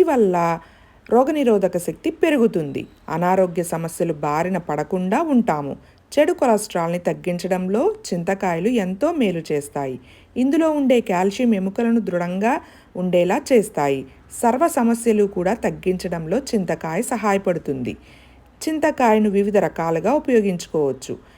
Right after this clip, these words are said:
ఇవాళ నేను పచ్చడి చేయడం అయితే చూపిస్తున్నాను. ఇంకా రసం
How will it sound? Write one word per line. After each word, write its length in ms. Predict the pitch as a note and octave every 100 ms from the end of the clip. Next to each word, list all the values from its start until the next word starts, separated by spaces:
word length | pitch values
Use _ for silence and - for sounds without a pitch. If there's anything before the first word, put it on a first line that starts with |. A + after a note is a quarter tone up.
| _
ఇవాళ 280 | A#3+ A#3 G#3+ E3+
నేను 160 | F3 C4 B3
పచ్చడి 320 | G3+ F3+ F3 E3+
చేయడం 300 | D#3 D#3+ D#3+
అయితే 200 | D3+ F#3+ F4+ A4
చూపిస్తున్నాను. 800 | D4 B3+ A3+ G3 E3+ D#3 C#3+ B2+ - - F3+
ఇంకా 200 | E3 G#3 A#3+
రసం 240 | E3 E3